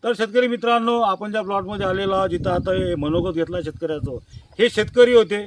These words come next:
यांच्याकडे जवळपास पस्तीस एकर शेती आहे. पस्तीस एकर शेतीपैकी साडेसहा एकर कपाशीच्या प्लॉटवर आपण बावीस ऑगस्टपासून प्रॉपर ट्रीटमेंट केलं फवारणीतून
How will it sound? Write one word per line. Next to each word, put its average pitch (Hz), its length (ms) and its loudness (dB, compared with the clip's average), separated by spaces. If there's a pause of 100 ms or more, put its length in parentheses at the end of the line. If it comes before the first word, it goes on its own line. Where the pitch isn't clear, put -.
(140)
यांच्याकडे 190 480 -4
जवळपास 208 540 -4 (320)
पस्तीस 165 320 -4
एकर 202 280 -6
शेती 196 360 -4
आहे. 170 140 2 (420)
पस्तीस 175 300 -6
एकर 196 240 -4
शेतीपैकी 185 460 -6
साडेसहा 170 380 -2
एकर 180 200 -6
कपाशीच्या 175 460 -4
प्लॉटवर 175 380 -2
आपण 165 340 0 (520)
बावीस 170 500 2
ऑगस्टपासून 185 840 0
प्रॉपर 175 420 -4
ट्रीटमेंट 170 440 -6
केलं 170 160 0
फवारणीतून 165 680 -4